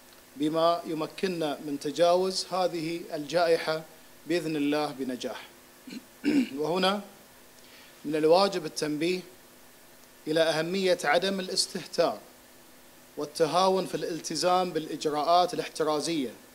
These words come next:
والتدابير الوقائية، بما يسهم في الحد من انتشار الفيروس.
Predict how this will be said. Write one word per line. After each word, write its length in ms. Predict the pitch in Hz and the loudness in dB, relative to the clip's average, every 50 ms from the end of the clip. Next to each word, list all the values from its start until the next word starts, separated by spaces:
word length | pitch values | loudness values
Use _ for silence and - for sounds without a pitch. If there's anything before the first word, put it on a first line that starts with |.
| - - - - - | -20 -20 -18 -14 -14
والتدابير 840 | 139 - - - 156 139 156 151 151 143 165 180 175 170 170 165 165 - - - - - - - - - - | -14 -12 -6 -4 -2 2 2 2 2 2 0 2 2 2 2 0 0 -6 -16 -20 -20 -20 -20 -20 -18 -8 -6
الوقائية، 840 | 156 156 147 147 139 - 160 151 147 143 170 170 165 165 165 165 170 - - - - | -4 -4 -2 -4 -2 0 0 0 0 0 -2 2 4 4 4 2 -2 -10 -18 -12 -6
بما 240 | 143 151 156 156 156 | -4 -2 0 2 2
يسهم 400 | 160 180 180 - - - 165 151 | 2 2 2 0 0 -2 -4 -4
في 120 | - - 147 | -4 -4 -4
الحد 380 | 143 - - 202 214 208 - | -4 0 2 2 2 0 -2
من 120 | 165 156 156 | -6 -6 -6
انتشار 640 | 160 151 - - 143 - - 165 170 175 175 170 170 - - - - - - - - - - - | -8 -8 -8 -8 -6 -2 2 4 4 4 4 2 0 -2 -10 -20 -20 -20 -20 -20 -20 -20 -12 -10
الفيروس. 600 | 139 139 135 156 156 135 - - - - - - | -6 -2 2 2 2 2 0 -4 -8 -8 -8 -8